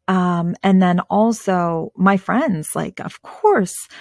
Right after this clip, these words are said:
So I was all about having fun. I was all about being a free spirit. I was all about contribution. And I got very much involved, um, in my high school as a leader,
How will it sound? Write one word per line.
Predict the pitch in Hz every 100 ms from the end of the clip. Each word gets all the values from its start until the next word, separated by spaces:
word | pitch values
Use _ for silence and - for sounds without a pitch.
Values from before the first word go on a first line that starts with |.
| -
So | - - 226
I | 262
was | 294
all | 262 247
about | 233 220 196
having | 190 185 185
fun. | - 196 185 185 185
I | 185
was | 185
all | 185 185
about | 190 190 190
being | 180 170
a |
free | 156 - 190 202
spirit. | - - 180 180 -
I | 180
was | 185
all | 185 190
about | 202 190
contribution. | - 175 175 175 175 175 170 165 160 - - -
And | 190
I | 185
got | 175 180 175 185 -
very | 185 190
much | 202 190 185
involved, | 175 165 165 165 165 - -
um, | 170 165 165
in | - 175
my | 170
high | 165
school | 160 - 170
as | 165 165
a | 170
leader, | 196 247 196 175